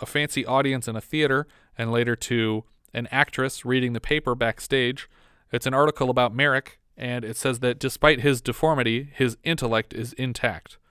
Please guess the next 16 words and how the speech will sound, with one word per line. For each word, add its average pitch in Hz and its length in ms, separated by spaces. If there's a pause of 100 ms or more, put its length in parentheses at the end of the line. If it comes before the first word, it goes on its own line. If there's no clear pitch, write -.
(280)
She - 120
seems 135 280
very 135 260
moved 127 380
by 107 100
this 101 140
story. 90 400 (400)
I 135 60
should 131 220
very 160 160
much 143 240
like 123 200
to - 80
meet 135 220
this 92 160
gentleman. 92 460